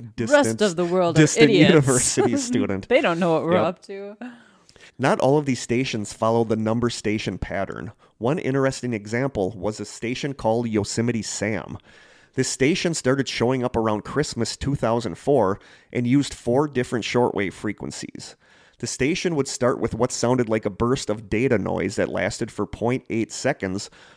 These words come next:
Speaker 1: followed by a clip of Yosemite Sam saying, quote, "Varmint,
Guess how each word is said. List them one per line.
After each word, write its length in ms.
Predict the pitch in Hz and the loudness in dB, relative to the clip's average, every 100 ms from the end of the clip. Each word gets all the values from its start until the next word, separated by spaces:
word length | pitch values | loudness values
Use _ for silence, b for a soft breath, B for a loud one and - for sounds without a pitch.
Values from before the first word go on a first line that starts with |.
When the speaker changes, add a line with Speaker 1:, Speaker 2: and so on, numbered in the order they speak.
| b | b
Speaker 1:
followed 420 | - 104 139 156 | -4 0 0 0
by 140 | 120 127 | 0 0
a 80 | 113 | -2
clip 360 | - 127 135 | -4 -4 -2
of 140 | 113 107 | -2 0
Yosemite 500 | 101 - 127 135 107 | -2 -2 -2 -2 -4
Sam 400 | - 120 113 104 | -2 0 0 -2
saying, 340 | - 101 104 | -4 -4 -4
quote, 300 | - 110 104 | -2 -2 -2
"Varmint, 520 | - 95 113 147 156 | -6 -6 -2 0 -2